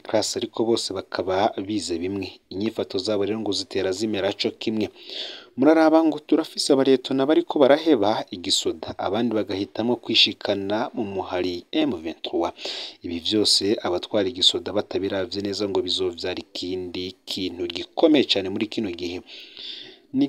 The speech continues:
ni mu gihe kandi Ni mu gihe kandi ngo burya hari ico benshi batazi, ko abahoze bagwana muri C N D D-F D D batera bahera mu gisirikare. Abagwanye muri F D D bafise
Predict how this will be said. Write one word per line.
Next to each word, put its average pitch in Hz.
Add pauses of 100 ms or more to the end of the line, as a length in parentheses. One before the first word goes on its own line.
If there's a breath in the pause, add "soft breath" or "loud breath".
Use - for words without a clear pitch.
ni 151
mu 156
gihe 156
kandi 170 (1800 loud breath)
Ni 123
mu 135
gihe 135 (100)
kandi 147 (220)
ngo 120 (280)
burya 135
hari 139
ico - (220)
benshi 110
batazi, - (160)
ko -
abahoze 110
bagwana 110
muri 113
C -
N 120
D 104
D-F 95
D -
D -
batera 113
bahera 90 (220)
mu 85
gisirikare. 101 (760 loud breath)
Abagwanye 160
muri 160
F 175
D -
D 127
bafise -